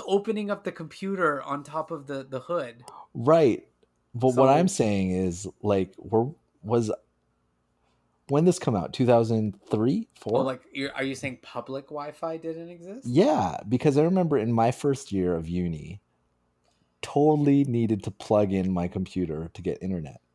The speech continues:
Speaker 2: And it's only my second year. That Wi-Fi came out. This episode must have been two thousand, what,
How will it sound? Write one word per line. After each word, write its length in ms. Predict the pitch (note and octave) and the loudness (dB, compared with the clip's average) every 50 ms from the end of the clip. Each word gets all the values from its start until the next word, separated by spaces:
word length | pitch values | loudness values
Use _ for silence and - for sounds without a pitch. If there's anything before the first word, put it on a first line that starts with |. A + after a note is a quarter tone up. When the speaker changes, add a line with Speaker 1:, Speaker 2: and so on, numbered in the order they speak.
| _ - | _ -6
Speaker 2:
And 140 | G#2+ G#2+ G#2+ | -4 -2 -2
it's 160 | G#2 G2 G#2+ | -2 -2 -6
only 320 | - - A#2 A#2 C3 C3 B2+ | -6 -4 -2 -2 -2 -2 -2
my 140 | B2 A#2 | -2 -2
second 400 | A2 - - G#2+ G2+ - A2 F#2+ | -2 -2 -2 -4 -4 -4 -6 -6
year. 360 | E2+ D2+ C#2+ C#2 C#2 E2+ G#2 - _ _ _ _ _ _ _ _ _ _ _ _ _ _ _ _ _ _ _ G2+ | -6 -8 -10 -14 -16 -18 -18 -20 _ _ _ _ _ _ _ _ _ _ _ _ _ _ _ _ _ _ _ -2
That 180 | F#2 - - - | -2 -2 -4 -6
Wi-Fi 580 | F#2 F2+ G2 G2+ G2 F#2+ - - - G2+ F2+ | -6 -4 -2 -2 -2 -2 -4 -4 -4 -4 -4
came 260 | - - F2+ E2 D#2 | -4 -6 -8 -8 -8
out. 220 | D#2 C#2+ C2+ - - _ _ _ _ _ _ _ _ _ _ _ _ _ _ _ _ _ _ _ _ _ _ _ _ _ _ _ _ _ _ _ _ _ _ _ _ _ _ _ _ _ _ | -10 -12 -14 -18 -20 _ _ _ _ _ _ _ _ _ _ _ _ _ _ _ _ _ _ _ _ _ _ _ _ _ _ _ _ _ _ _ _ _ _ _ _ _ _ _ _ _ _
This 100 | A#2+ A#2 | -2 0
episode 320 | D3+ D3 C#3+ C3 - B2+ G#2 | 0 0 0 0 -2 0 0
must 200 | G2+ G2+ - - | 0 -2 -4 -4
have 40 | |
been 120 | G2 F2+ E2 | -6 -6 -6
two 160 | - - G#2+ | -6 -8 -4
thousand, 600 | - G#2+ F#2 F#2 F#2 E2+ F#2 F2 E2+ E2 D#2+ D#2+ | -4 -2 -2 -2 -2 -4 -4 -6 -6 -6 -6 -8
what, 220 | D#2+ D2+ - - | -8 -10 -12 -14